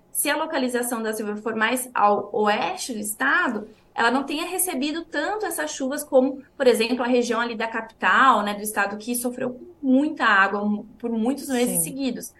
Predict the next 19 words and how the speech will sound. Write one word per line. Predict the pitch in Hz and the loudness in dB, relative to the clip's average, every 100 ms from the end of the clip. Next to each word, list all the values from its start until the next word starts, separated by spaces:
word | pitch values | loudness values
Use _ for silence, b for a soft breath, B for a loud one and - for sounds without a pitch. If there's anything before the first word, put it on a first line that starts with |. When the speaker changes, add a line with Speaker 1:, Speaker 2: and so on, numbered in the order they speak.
| b b - | b b -8
Speaker 1:
Então, | 214 220 226 233 - | -4 0 0 0 0
a | 202 | 0
instabilidade | 277 - 415 294 254 208 190 202 285 302 220 196 - _ - | 0 -2 -2 -2 -4 -2 2 2 2 0 -4 -8 -14 _ -2
é | 214 | 2
algo | 202 208 294 330 | 4 2 -2 -4
muito | 285 262 370 - | 2 2 2 -4
grande, | 277 214 208 190 | -2 0 -2 -2
assim, | 180 202 180 | -6 -6 -8
e, | 175 180 180 185 | -10 -10 -12 -12
e | 185 | -8
não | 190 190 | -6 -2
é | 196 226 285 285 247 240 - - _ _ - | 0 0 0 2 0 0 -6 -14 _ _ -6
porque | 214 233 | 2 4
as | 214 | 4
empresas | 240 240 247 269 247 | 4 8 8 8 4
não | 247 | 2
sabem | 247 233 240 | 2 0 -2
fazer | 240 226 233 | -4 -4 -4
previsão, | 240 220 240 220 202 180 | -4 -4 -4 -2 0 0